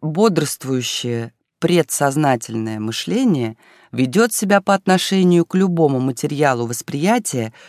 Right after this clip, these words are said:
точно так же, как рассматриваемая функция по отношению к содержанию сновидения. Для него вполне естественно наводить порядок в таком материале, устанавливать соотношения,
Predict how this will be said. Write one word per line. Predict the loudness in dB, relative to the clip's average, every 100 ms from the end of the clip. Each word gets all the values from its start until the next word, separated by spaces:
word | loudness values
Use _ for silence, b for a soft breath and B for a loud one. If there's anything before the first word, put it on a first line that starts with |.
| B _
точно | 2 2 -2 -4
так | -2 0 0 0
же, | -6
как | -6 -6 -4
рассматриваемая | -4 -2 -2 -2 -2 -2 0 2 2 0
функция | -2 -4 -4 -6 -6 -6 -6 b b b
по | -2
отношению | -2 0 0 0 -2 -2 -4
к |
содержанию | -6 -2 -2 0 0 0 -4
сновидения. | -6 -8 -8 -8 -8 -10 -16 _ _ _ _
Для | 0 4
него | 6 6 4 2 2 _ _ _ _
вполне | -20 _ 2 4 4 6 6 4 0 _ _ _
естественно | -4 0 0 -2 -4 2 2 0 -4 -2
наводить | 0 0 0 0 -2
порядок | 0 2 2 0 -6
в | -6
таком | -6 0 2
материале, | 2 -2 -4 -6 -2 -4 -2 -6 -8 B B B
устанавливать | -4 0 2 4 4 2 0
соотношения, | 0 0 0 -2 -2 -2 2 4 4 2